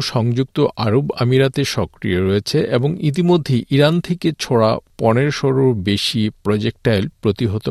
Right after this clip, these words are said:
করা হয়েছে। এ পর্যন্ত মধ্যপ্রাচ্যের বারোটি দেশ যুক্তরাষ্ট্র ও ইসরায়েলের সঙ্গে হেজবুল্লাহ এবং ইরানের সংঘাতে জড়িয়ে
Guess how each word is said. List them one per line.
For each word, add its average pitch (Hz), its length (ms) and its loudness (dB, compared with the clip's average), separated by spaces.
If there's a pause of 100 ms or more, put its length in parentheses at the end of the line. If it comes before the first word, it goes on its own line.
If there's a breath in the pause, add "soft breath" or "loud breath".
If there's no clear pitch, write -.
(120)
করা 85 240 2
হয়েছে। 80 480 -6 (420 soft breath)
এ 131 140 2
পর্যন্ত 123 440 0 (120)
মধ্যপ্রাচ্যের 107 680 0
বারোটি 95 500 -2
দেশ 113 220 0 (420 soft breath)
যুক্তরাষ্ট্র 175 600 0 (120)
ও 139 100 0 (160)
ইসরায়েলের 131 520 2
সঙ্গে 135 320 2
হেজবুল্লাহ 131 680 2
এবং 120 200 0 (160)
ইরানের 143 460 0
সংঘাতে 107 560 -2 (360)
জড়িয়ে 107 400 2